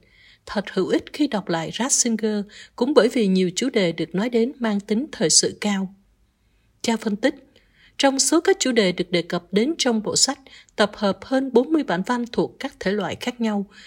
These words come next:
được viết trong khoảng thời gian năm mươi năm và được sắp xếp không theo trình tự thời gian nhưng theo hệ thống, các đặc sủng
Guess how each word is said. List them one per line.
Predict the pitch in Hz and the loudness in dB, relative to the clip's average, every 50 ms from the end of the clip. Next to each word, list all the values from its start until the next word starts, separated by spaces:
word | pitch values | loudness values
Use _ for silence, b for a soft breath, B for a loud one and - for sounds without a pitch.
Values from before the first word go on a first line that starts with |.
| B B B | B B B
được | 214 214 202 208 | 2 4 4 4
viết | - 349 349 | 4 2 4
trong | - 208 190 | 2 0 -2
khoảng | - - 165 202 | -2 -2 -2 -2
thời | 214 - 220 196 170 160 | -2 -4 -4 -2 -2 -2
gian | 165 214 226 226 233 233 | -2 -4 -2 -2 -2 -2
năm | 240 240 233 | -2 -2 -2
mươi | 233 | 0
năm | 226 226 226 220 214 208 214 B B B B B B B | 0 0 -2 -2 -4 -6 -8 B B B B B B B
và | - 220 214 208 | -2 0 0 0
được | 202 - 214 190 | 0 0 0 0
sắp | - - 349 - | 0 0 0 0
xếp | - - 285 302 359 349 - | 0 2 2 2 0 -2 -6
không | - - 294 285 285 | -6 -4 -2 -4 -2
theo | - - 294 294 294 | -2 -4 -4 -4 -4
trình | - 214 180 170 | -4 -4 -4 -2
tự | - 180 160 - | -4 -4 -6 -4
thời | - 190 165 | -4 -4 -4
gian | - 185 208 220 220 214 214 B B B B B B | -2 0 0 0 0 -2 -4 B B B B B B
nhưng | 208 208 220 214 208 196 | -2 0 0 0 0 -2
theo | - - 208 196 190 - | -4 -4 -4 -4 -4 -4
hệ | 196 165 | -4 -6
thống, | - - - 190 208 247 226 - b b b b b b b _ | -4 -4 -4 -4 -4 -4 -6 -12 b b b b b b b _
các | - 285 311 - - | -2 -2 -2 -2 -6
đặc | - 190 175 - | -10 -6 -2 -2
sủng | - - - 175 160 202 | 0 2 2 2 0 0